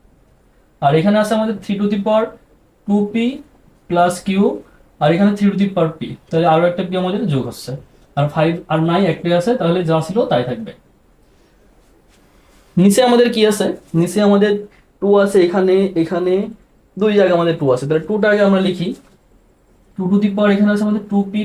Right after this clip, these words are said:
plus টু, আর এখানে আছে শুধু পি। এরপর থ্রি এখানে আছে আমাদের পি মাইনাস টু, আর এখানে আছে টু পি plus টু প্লাস টু পি প্লাস টু। আমরা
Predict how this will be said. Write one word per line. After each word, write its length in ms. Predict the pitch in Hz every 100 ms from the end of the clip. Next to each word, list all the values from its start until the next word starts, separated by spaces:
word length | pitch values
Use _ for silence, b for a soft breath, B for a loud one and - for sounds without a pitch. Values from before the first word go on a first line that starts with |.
| 196
plus 200 | 185 185 -
টু, 80 | 185 254 - - _ _ _ _ _ _ _ -
আর 60 | 147 160
এখানে 160 | 190 196
আছে 100 | 214 180
শুধু 160 | 175 - - -
পি। 120 | 175 - - _ _ _ _ _ _ _ _ _ _ _ _ _ _ _ _ _ _ _ _ _ _ _ -
এরপর 240 | 196 196 160 156
থ্রি 140 | 202 226 233
এখানে 160 | 240 240
আছে 100 | 240
আমাদের 160 | 240 240
পি 60 | 233 233
মাইনাস 240 | 214 196 196 180
টু, 100 | 196 - - _ _ _ _ _ _ _ _ _ _ _ _ _ _ _ _ _ _ _ 165
আর 60 | 160
এখানে 180 | 175 214 214
আছে 100 | 240 -
টু 60 | 240 -
পি 100 | 262 - - -
plus 200 | 165 143 -
টু 60 | - - _ _ -
প্লাস 260 | 160 190 240 -
টু 80 | 170 165
পি 80 | 196 196
প্লাস 180 | 143 131 -
টু। 60 | - - b -
আমরা 120 | 214